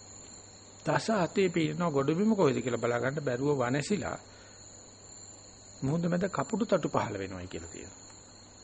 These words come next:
උඩින් 이르දියෙන් යන ඉර්සින්නාන්සලාට පේනවලු මුහුද මැද කපුටු තටු. බලනකොට මේ ඇත්කුණට ලුබ් වෙලා බොල්වලද ලොල් භාවය ඇති කරගෙන ගිහිල්ලා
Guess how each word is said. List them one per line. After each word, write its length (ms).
උඩින් 320
이르දියෙන් 500
යන 100
ඉර්සින්නාන්සලාට 760
පේනවලු 400
මුහුද 280
මැද 200
කපුටු 340
තටු. 280
බලනකොට 520
මේ 280
ඇත්කුණට 520
ලුබ් 300
වෙලා 320
බොල්වලද 460
ලොල් 180
භාවය 340
ඇති 200
කරගෙන 400
ගිහිල්ලා 420